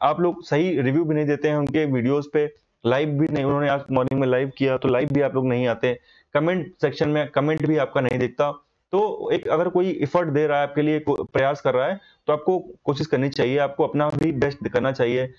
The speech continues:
शेयर कर दिया करिए, अगर आपको नहीं समझ में आता है तो आप अनसब्सक्राइब भी कर दीजिए, कोई दिक्कत नहीं है। लेकिन अगर आप जुड़े हैं, आप हैं साथ और आपने फॉर्म फिल किया है, आप सिलेक्शन लेना चाहते हैं, तो सभी लोगों का सिलेक्शन हुआ है, चाहे वो मेरा हो,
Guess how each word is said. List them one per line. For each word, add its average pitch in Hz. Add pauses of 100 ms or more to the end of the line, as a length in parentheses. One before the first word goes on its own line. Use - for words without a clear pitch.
(280)
शेयर 185
कर 185
दिया 160
करिए, 143
अगर 143
आपको 139 (220)
नहीं 143
समझ 156
में 147
आता 139
है 143
तो 147
आप - (280)
अनसब्सक्राइब 156
भी 180
कर 156
दीजिए, 131 (120)
कोई 147
दिक्कत 147
नहीं 120
है। 196 (260)
लेकिन 156
अगर 180
आप 190
जुड़े 151
हैं, 107
आप 135 (240)
हैं 143
साथ 101 (300)
और 156
आपने 180
फॉर्म 151
फिल 147
किया 120
है, 98 (280)
आप 151
सिलेक्शन 143
लेना 143
चाहते 110
हैं, 98 (300)
तो 226 (400)
सभी 165
लोगों 185
का 180
सिलेक्शन 160
हुआ 123
है, 110
चाहे 139
वो 156
मेरा 151
हो, 165